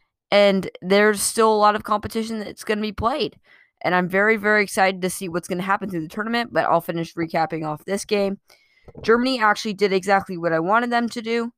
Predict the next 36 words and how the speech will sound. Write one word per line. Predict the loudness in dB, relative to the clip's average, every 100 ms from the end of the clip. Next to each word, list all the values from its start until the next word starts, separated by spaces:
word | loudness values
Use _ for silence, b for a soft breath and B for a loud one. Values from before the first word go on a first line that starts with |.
| _ _ _ _ _ -2
They | 0
had | 2 0
more | 4 2
possession. | 0 0 0 0 -4
They | 0
had | 0 -2
sixty-three | -8 -8 -8 -6 0 0 0 -8 _
to | -4
thirty-seven. | 0 0 0 -2 2
That | 2
was | 4 2
one | -2
of | -2
the | -4
keys | -4 -6 -6
to | -6
the, | -6 -6
uh, | -6
game, | -2 0 0 -2
or | -6 -6 -8 -2
one | 0 2
of |
the | 0
negatives | 0 0 2 0
I | 0
said | -2 -4 -4
from | -4
the | 2
last | 2 2
game. | -4 -6
They | -4
needed | -2 -2 -2
to | -2
have | -2
more | -2 -6
possession. | -2 -4 -2 -10